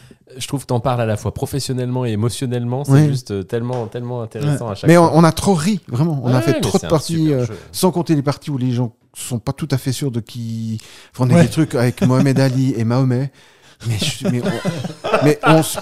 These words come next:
Speaker 2: mais c'était aspi-, enfin, on a vraiment une partie, une fois, c'était très, c'était improbable. On jouait que, bah, on était trois couples, et il y avait un couple de jeunes qui étaient juste à côté chaque fois.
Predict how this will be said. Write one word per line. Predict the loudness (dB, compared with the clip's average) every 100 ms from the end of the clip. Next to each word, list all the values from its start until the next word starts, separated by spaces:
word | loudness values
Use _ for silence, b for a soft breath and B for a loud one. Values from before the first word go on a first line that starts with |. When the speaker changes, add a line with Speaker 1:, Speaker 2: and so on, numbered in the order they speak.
| -6 2
Speaker 2:
mais | 4
c'était | 4 2
aspi-, | 0 -4 -2
enfin, | -2 2 4
on | 6
a | 8
vraiment | 8 8
une | 8
partie, | 4 0 -2
une | -2
fois, | -2
c'était | -4 -6
très, | -4 -4 -6 _ _ _ _
c'était | -18 0 0
improbable. | 2 0 0 0 -2 B B B -6
On | -2 -2
jouait | 0 0
que, | 0 -4
bah, | -4 -6
on | -6 -6
était | -6 -8
trois | -8 -8
couples, | -8 -10 -14 -20 b b b _
et | 2
il | 2
y |
avait | 2
un | 2 0
couple | -4 -2
de |
jeunes | 2 2 0
qui | -2
étaient | -6 -4
juste | -4 -4 -4 -4
à |
côté | -6 -8 -10
chaque | -12 -16
fois. | -20